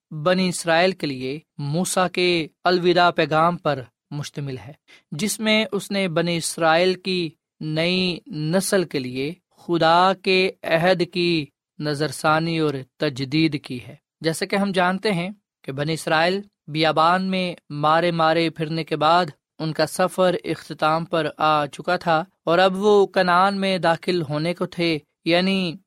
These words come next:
اس سرزمین میں جس کا وعدہ خدا نے ان کے آباء و اجداد سے کیا تھا۔ اپنے باپ دادا کی موت اور نہ ہونے کے برابر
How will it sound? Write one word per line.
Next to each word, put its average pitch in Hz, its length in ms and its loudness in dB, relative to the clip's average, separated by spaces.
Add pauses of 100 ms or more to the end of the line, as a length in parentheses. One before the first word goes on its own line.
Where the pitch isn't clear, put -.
(120)
اس 180 260 -4
سرزمین 185 720 0
میں 131 140 -4 (300)
جس 151 200 -8
کا 160 140 2
وعدہ 165 460 4
خدا 165 460 2
نے 165 280 -4 (180)
ان 175 160 -6
کے 170 300 0
آباء 156 240 2
و 160 120 4
اجداد 156 500 2
سے - 160 -8
کیا 135 260 -4
تھا۔ - 180 -16 (280)
اپنے 214 500 0
باپ 180 360 4
دادا 185 260 4
کی 202 320 -2
موت 175 500 2
اور 175 320 4 (300)
نہ 170 100 2
ہونے 175 440 2
کے 180 160 0
برابر 165 500 2